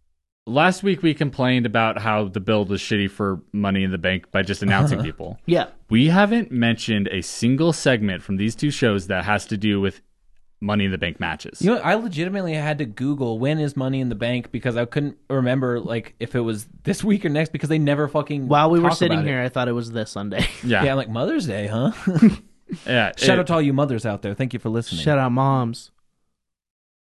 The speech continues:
Speaker 1: Derek's gonna kiss y'all.
Speaker 3: No, I only kiss my own mom.
Speaker 2: But if you want one from Derek,
Speaker 3: Just ask.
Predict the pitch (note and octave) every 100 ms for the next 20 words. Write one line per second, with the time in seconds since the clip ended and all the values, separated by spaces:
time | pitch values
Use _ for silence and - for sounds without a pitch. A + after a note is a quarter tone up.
0 | _ F2+ F#2 - G2+ G2 A2 - A2+ G2+
1 | - A2 _ _ E3 F#3+ G#3 G#3 A3 A#3
2 | - D4+ G3+ G3 G3 F#3+ D3+ C3 A#2 A2
3 | G2 A#2 A2+ B2 A#2+ B2+ D#3 D3 F3 F3
4 | F#3+ F#3 F#3 F3 D#3+ - - _ _ _
5 | _ - D#4 A2+ A2+ - -